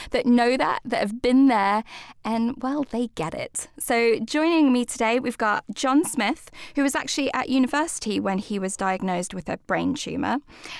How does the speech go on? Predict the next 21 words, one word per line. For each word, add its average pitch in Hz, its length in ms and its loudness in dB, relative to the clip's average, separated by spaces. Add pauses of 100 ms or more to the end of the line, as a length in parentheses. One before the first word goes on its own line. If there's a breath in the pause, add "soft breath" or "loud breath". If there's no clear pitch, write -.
(140 loud breath)
and 214 340 0
Claire 247 260 0
Dawson 240 420 -2 (160)
was 220 240 -2
also 208 300 -2
joining 202 360 0
us 185 200 -2
by 196 240 0
phone 214 480 2 (100)
a 226 60 -4
little 214 180 -2
later 220 340 0
in 208 120 0
the 202 40 -2
show. 214 440 -2 (400 loud breath)
She 311 260 -2
had 285 400 -2
a 220 240 0
Ewing 294 440 4
sarcoma, 254 640 0 (640 loud breath)
and 226 420 2